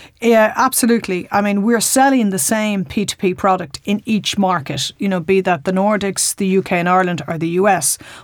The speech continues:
But things are different, and you have to be local in each market.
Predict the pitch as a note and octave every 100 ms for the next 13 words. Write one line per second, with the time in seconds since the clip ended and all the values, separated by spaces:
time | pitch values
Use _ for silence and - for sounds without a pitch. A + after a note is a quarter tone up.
0 | _ - A#3 - B3 G#3+ G3 G3 F#3+ D3+
1 | D3+ - F#3 F3+ G3 F#3 G3 F#3+ F3+ G3+
2 | G3+ - F3 C3+ - G3 F3 C#3+ F#3+ F3+
3 | E3+ -